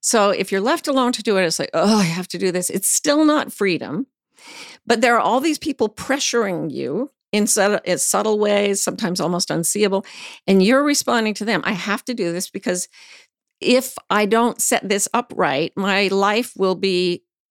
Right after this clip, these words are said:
unlivable because this is the way the culture says it's supposed to look and how the institutions are set up, how the money is set up.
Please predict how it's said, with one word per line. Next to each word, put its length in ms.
unlivable 680
because 340
this 260
is 100
the 100
way 320
the 120
culture 360
says 280
it's 140
supposed 260
to 80
look 260
and 140
how 140
the 100
institutions 760
are 80
set 240
up, 200
how 120
the 100
money 420
is 180
set 140
up. 140